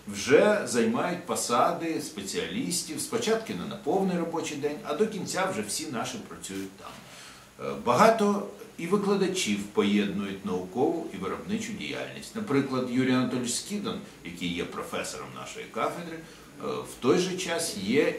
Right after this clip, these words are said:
і науковим керівником Інновіну. І ще багато інших. Тому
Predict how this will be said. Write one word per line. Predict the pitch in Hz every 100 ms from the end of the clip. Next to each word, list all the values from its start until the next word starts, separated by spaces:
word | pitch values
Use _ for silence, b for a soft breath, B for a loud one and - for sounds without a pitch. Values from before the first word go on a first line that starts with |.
| -
і | 110 - - -
науковим | 90 85 - 123 165 180
керівником | 107 80 - - 110 - 113
Інновіну. | 107 98 87 - - - B B B - -
І | -
ще | - - 226
багато | 208 175 170 - -
інших. | 220 190 - - -
Тому | 131 131 165 226 214